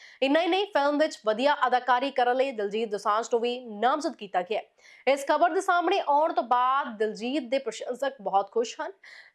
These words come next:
Netflix ਉੱਤੇ ਰਿਲੀਜ਼ ਹੋਏ ਫਿਲਮ ਅਮਰ ਸਿੰਘ ਚਮਕੀਲਾ ਵਿੱਚ ਦਿਲਜੀਤ ਨੇ ਚਮਕੀਲਾ ਦੀ ਮੁੱਖ ਭੂਮਿਕਾ ਨਿਭਾਈ ਸੀ।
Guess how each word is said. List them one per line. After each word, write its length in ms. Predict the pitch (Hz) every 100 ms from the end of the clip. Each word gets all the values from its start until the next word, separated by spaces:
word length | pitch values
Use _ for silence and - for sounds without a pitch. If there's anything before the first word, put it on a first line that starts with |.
| 254 247
Netflix 680 | 302 359 - 370 381 - - _ _ _ 247
ਉੱਤੇ 320 | 233 285 269
ਰਿਲੀਜ਼ 340 | 208 240 349 -
ਹੋਏ 160 | 311 294
ਫਿਲਮ 280 | 285 277 277
ਅਮਰ 120 | 233 233
ਸਿੰਘ 180 | 247
ਚਮਕੀਲਾ 480 | 247 226 208 233 247
ਵਿੱਚ 240 | 240 247 -
ਦਿਲਜੀਤ 400 | 190 196 247 294
ਨੇ 80 | 294
ਚਮਕੀਲਾ 520 | 285 214 180 233 285
ਦੀ 140 | 302 285
ਮੁੱਖ 340 | 226 269 311
ਭੂਮਿਕਾ 300 | 285 214 214
ਨਿਭਾਈ 240 | 202 190 190
ਸੀ। 180 | -